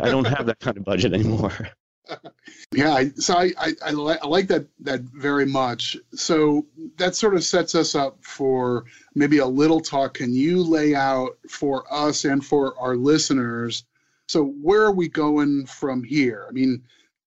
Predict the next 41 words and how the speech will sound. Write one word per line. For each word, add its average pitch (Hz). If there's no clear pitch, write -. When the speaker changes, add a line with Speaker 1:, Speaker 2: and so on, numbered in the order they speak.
Speaker 2:
technically 170
the, 139
the, 131
the 131
date 151
that 147
we're 147
framing 156
this 147
around 139
is 127
April 147
first, 131
so 127
we're 127
a 120
bit 139
past 143
that. 117
People 156
still 170
can 156
file 151
things 147
online, 165
and 127
you, 135
you, 135
you've 139
just 147
said 139
that 131
people 147
are 135
gonna 131
get 139
a 135
form 165
mailed 156
to 151
them. 147